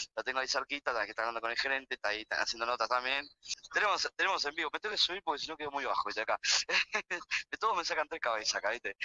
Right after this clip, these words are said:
Este, recién le puse Hulk a Fernández, lo, lo, lo, lo apodé, ¿viste? Así que jorobalo con ese apodo, pues se, se lo puse yo el apodo, después que no se suban al carro los demás, ¿viste? Estamos con Manuel Cuello,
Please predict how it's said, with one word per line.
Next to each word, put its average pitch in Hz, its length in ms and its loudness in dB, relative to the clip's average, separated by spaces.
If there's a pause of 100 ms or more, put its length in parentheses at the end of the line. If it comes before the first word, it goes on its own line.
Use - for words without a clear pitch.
(180)
Este, 131 300 0
recién 147 280 2
le 175 60 -6
puse 160 220 2 (100)
Hulk - 280 -4
a - 100 0
Fernández, 113 420 0
lo, 110 120 2 (100)
lo, 110 60 -2
lo, 113 340 0
lo 139 120 2
apodé, 143 280 0
¿viste? 123 320 -6
Así 165 200 -2
que 170 120 2
jorobalo 151 460 4
con 143 120 0
ese 143 140 0
apodo, 170 340 0
pues 113 200 0 (240)
se, - 200 2
se 131 140 0
lo 147 80 0
puse 208 200 -2
yo 180 160 4
el 143 60 2
apodo, 123 260 2
después 175 180 0
que 175 80 -2
no 170 80 -4
se 143 160 -2
suban 151 200 0
al 127 120 0
carro 131 180 2
los 120 140 2
demás, 123 240 2
¿viste? 110 320 -4
Estamos - 480 2
con 165 120 2
Manuel 151 260 4
Cuello, 185 440 -2